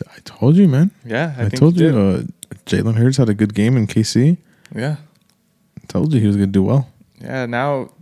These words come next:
Speaker 2: all of a sudden Carolina sliding. They lost, I believe, two in a row too. I mean, they lost to Dallas, so, I mean, that's a good team.
Speaker 1: Yeah,
Speaker 2: But
Speaker 1: Dallas has been solid this season.
Speaker 2: Yeah, but Philly,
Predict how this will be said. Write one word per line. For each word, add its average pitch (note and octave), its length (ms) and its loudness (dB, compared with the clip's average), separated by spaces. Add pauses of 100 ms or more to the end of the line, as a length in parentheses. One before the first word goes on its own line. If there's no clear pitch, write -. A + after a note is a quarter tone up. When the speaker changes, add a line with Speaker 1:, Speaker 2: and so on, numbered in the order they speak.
(280)
Speaker 2:
all A2+ 120 -2
of A#2+ 60 -4
a A#2+ 60 -6
sudden C3 220 -4
Carolina C3 400 -2
sliding. A2 380 -2
They A2+ 100 -4
lost, C3+ 260 -4
I G#2+ 40 -2
believe, G#2+ 340 -6
two A#2+ 140 -6
in A2+ 80 -6
a A2 40 -4
row A2 160 0
too. C3 420 -6
I - 40 -6
mean, B2 360 -4
they C3 80 -6
lost D3 200 2
to C3+ 60 -6
Dallas, G#2 320 -2
so, - 180 -12
I - 20 -8
mean, G2 140 -10
that's F2+ 200 -10
a A2 40 -10
good G#2 180 -8
team. F#2 280 -10 (100)
Speaker 1:
Yeah, G2 240 -2 (300)
Speaker 2:
But - 100 0
Speaker 1:
Dallas G2+ 220 0
has G2 80 0
been G2 280 -4 (120)
solid F#2+ 360 -4
this G2 140 -8
season. G2+ 380 -8
Speaker 2:
Yeah, G#2+ 280 -4
but G2 160 -8
Philly, D3+ 560 -2